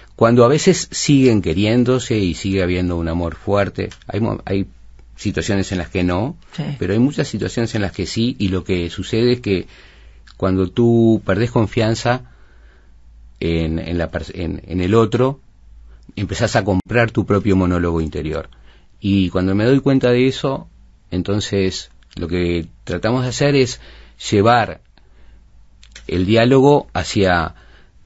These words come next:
Speaker 1: cómo fue el pasado en común, cuándo hubo un punto de inflexión, y trabajar sobre esa área. Muchas veces se descubre que, que el amor todavía está, que las ganas de construir juntos están.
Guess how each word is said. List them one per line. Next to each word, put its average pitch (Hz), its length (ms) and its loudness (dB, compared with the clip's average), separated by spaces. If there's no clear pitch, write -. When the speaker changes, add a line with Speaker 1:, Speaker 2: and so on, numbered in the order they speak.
Speaker 1:
cómo 120 240 4
fue 110 180 2
el 104 80 0
pasado 113 640 2
en 90 140 -2
común, 170 540 2
cuándo 113 340 2
hubo 98 220 0
un 92 140 0
punto 101 280 0
de 104 60 2
inflexión, 143 760 0
y 107 120 -4
trabajar 92 480 -2
sobre 85 300 -2
esa 80 200 -6
área. 76 220 -6
Muchas 117 400 -4
veces 123 480 -2
se - 200 -6
descubre 120 460 2
que, 87 400 0
que 87 100 -6
el 82 80 -2
amor 90 220 -2
todavía 85 360 -2
está, 127 400 -2
que 78 380 -6
las 82 160 -6
ganas 90 300 -4
de 78 260 -6
construir 90 420 -4
juntos 90 380 -6
están. 113 460 -4